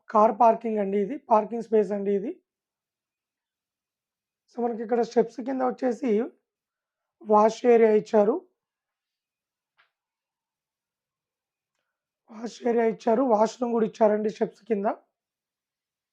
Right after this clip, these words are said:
So, ఇది ఈస్ట్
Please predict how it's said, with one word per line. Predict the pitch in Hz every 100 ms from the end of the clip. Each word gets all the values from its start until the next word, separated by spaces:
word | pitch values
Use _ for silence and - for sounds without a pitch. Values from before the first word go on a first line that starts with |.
| _ _ _ _ _ _ _ _ _ _ _ _ _ _ _ _ _ _ _ _ _ _
So, | 254
ఇది | 226 220 240 - 226
ఈస్ట్ | 233 254 -